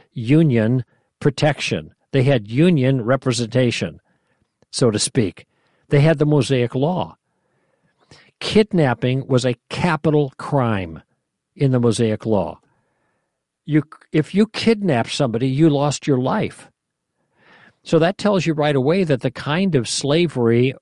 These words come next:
whatever that is, Ebed in the Old Testament, it was nothing like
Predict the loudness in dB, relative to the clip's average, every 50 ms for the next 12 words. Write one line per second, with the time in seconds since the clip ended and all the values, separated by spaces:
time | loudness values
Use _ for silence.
0 | _ -2 0 0 0 0 0 -2 0 0 0 0 2 2 2 2 2 2 0 0
1 | 0 0 0 0 2 0 2 2 2 0 -2 -2 -2 -2 -2 0 0 0 0 0
2 | -2 -2 -2 -2 -2 -2 -2 -4 -4 -4 -4 -2 0 2 2 2 2 0 0 0
3 | 0 0 0 0 0 0 2 2 0 0 2 2 2 2 0 -2 -4 -10